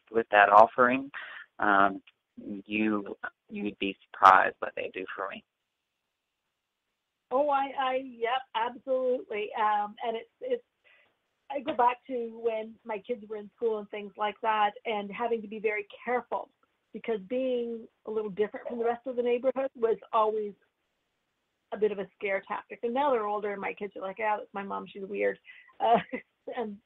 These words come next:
Speaker 2: they don't real, uh, they're both gifted in their own ways. Um, and it's like, I have two boys, and they're both gifted. One embraces it when he wants to, and the other one just kinda shakes his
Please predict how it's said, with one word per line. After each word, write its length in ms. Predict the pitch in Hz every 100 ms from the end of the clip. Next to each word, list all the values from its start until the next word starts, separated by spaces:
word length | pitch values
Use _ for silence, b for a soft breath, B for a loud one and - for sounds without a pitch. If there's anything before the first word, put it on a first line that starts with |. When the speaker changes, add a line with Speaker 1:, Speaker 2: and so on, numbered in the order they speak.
| b b b b _ 214
Speaker 2:
they 140 | 240 214
don't 240 | 208 208 _ -
real, 260 | 226 208 202 233
uh, 120 | 208 - _ -
they're 100 | 233
both 220 | 240 226 -
gifted 300 | 233 226 208
in 120 | 208
their 120 | 196
own 180 | 196 196
ways. 320 | 202 202 190 _ _ _ _ _ _ _
Um, 200 | 214 196 214
and 80 | 208
it's 100 | -
like, 160 | 240 202
I 60 | 208
have 120 | 202
two 120 | 226
boys, 300 | 196 214 196 190
and 80 | 196
they're 120 | 190
both 240 | 208 208 -
gifted. 380 | 196 196 247 220
One 300 | 220 214 214 _ _ _ _ _ 262
embraces 420 | 254 277 277 294
it 100 | 269
when 140 | 254 247
he 100 | 240
wants 300 | 214 214 - -
to, 160 | 240 226
and 120 | 214
the 80 | 208
other 180 | 208
one 200 | 202 202
just 180 | 196 196
kinda 180 | 208 202
shakes 260 | - 196
his 100 | -